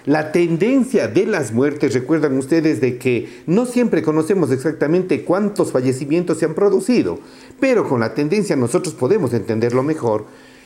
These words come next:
Y por otra parte, las nuevas hospitalizaciones por covid diecinueve.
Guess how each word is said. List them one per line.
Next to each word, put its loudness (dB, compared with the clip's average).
Y 2
por 2
otra 0
parte, 0
las 0
nuevas 0
hospitalizaciones 0
por -4
covid 0
diecinueve. -4